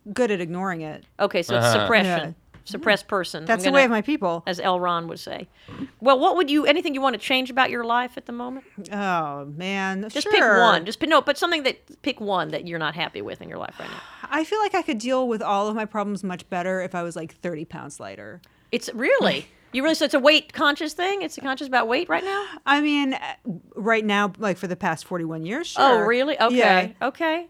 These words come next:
Speaker 2: okay.
Speaker 1: Um,
Speaker 2: And that bothers
Speaker 1: and
Speaker 2: you?
Speaker 1: no, and I'm being cute, but yeah, probably. I mean,
Speaker 2: Okay.
Speaker 1: like, there are times when, you know, you're like, every, like, even shitty things, you're like, "And also, I feel fat."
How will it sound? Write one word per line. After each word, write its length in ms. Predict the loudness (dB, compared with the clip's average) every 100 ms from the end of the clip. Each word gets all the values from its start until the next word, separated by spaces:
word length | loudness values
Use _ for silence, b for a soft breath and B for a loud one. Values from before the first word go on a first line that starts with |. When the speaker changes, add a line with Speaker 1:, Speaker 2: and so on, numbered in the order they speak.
| _
Speaker 2:
okay. 300 | -10 -6 -6 -2
Speaker 1:
Um, 40 |
Speaker 2:
And 360 | 0 0 0 2
that 120 | 4
bothers 380 | 6 4 4 2
Speaker 1:
and 100 | 4
Speaker 2:
you? 60 | 6
Speaker 1:
no, 100 | 6
and 120 | 6
I'm 120 | 4
being 220 | 4 2
cute, 320 | 2 0 0
but 200 | 0 -2
yeah, 200 | 2 0
probably. 320 | 2 2 2 2
I 120 | 2
mean, 160 | 2 2
Speaker 2:
Okay. 100 | 2
Speaker 1:
like, 200 | 2 2
there 160 | 4
are 100 | 4
times 300 | 2 0 -4
when, 200 | -4 -6
you 120 | -4 -2
know, 80 |
you're 180 | 0 0
like, 220 | -2 -2 -2
every, 240 | -2 -2
like, 280 | -4 -4 -6 -4
even 840 | -2 -2 -2 -2 -2 -6 -12 -14
shitty 520 | -14 -6 -4 -2 -2
things, 280 | -4 -6 -6
you're 160 | -6 -4
like, 200 | -4 -2
"And 100 | -2
also, 500 | 2 4 4 0 -2
I 80 | -4
feel 320 | -6 -4 -4
fat." 500 | -4 -2 0 2 -2